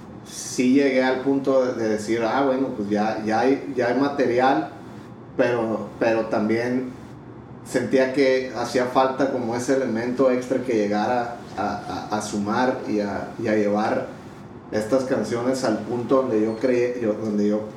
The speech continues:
creyera ya que estaban al cien, ¿no? Ya completamente convencido. Y,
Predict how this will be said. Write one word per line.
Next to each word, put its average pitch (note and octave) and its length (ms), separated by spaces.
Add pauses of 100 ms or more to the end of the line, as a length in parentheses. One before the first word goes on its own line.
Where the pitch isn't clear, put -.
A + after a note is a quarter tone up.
(120)
creyera A#2 460
ya A2 180
que B2+ 80
estaban A2 640 (460)
al - 120
cien, B2 400
¿no? A#2 160
Ya A2+ 240 (160)
completamente A2 800
convencido. A2 840
Y, G2+ 240